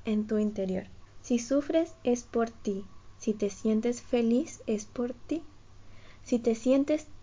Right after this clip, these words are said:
dichoso, es por ti. Nadie más es responsable de cómo te sientes. Solo tú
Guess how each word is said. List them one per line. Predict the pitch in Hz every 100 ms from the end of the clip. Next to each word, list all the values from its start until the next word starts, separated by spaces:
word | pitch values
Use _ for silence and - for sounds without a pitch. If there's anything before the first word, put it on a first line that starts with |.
| -
dichoso, | 196 220 214 - 269 320 330 269 302 - - -
es | 220 214
por | - 208
ti. | - 196 202 - -
Nadie | 226 269 320 320
más | 277 247 311 - -
es | 247 262 - -
responsable | 240 226 233 226 214 214 254 262 285 285
de | 240
cómo | 226 247 240 240
te | 233
sientes. | - 208 202 - 226 - - -
Solo | - 277 285 277
tú | 247 214